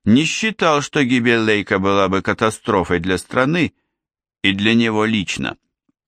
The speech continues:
Вместе с ним ушла бы в небытие и его двойная жизнь, доставлявшая сейчас директору Ц Р У множество хлопот.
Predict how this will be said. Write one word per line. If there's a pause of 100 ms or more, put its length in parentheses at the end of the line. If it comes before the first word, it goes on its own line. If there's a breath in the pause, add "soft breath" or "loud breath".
(560)
Вместе
с
ним
ушла
бы
в
небытие (480)
и
его
двойная
жизнь, (500)
доставлявшая
сейчас
директору
Ц
Р
У (520)
множество
хлопот.